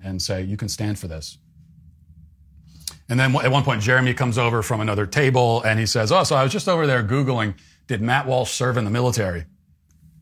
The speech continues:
Everyone had a good laugh over that. I was very much the butt of the joke the entire evening. And then I made the mistake of telling Sean, my producer, about this on Monday, and later that afternoon,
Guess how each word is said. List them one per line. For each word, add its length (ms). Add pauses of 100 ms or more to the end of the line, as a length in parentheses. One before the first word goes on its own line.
(140)
Everyone 220
had 120
a 40
good 120
laugh 220
over 180
that. 420 (1200)
I 40
was 120
very 160
much 200
the 60
butt 180
of 60
the 60
joke 320
the 80
entire 420 (160)
evening. 400 (380)
And 120
then 220
I 60
made 160
the 20
mistake 300
of 60
telling 240
Sean, 540
my 120
producer, 400
about 260
this 180
on 160
Monday, 300
and 140
later 240
that 140
afternoon, 800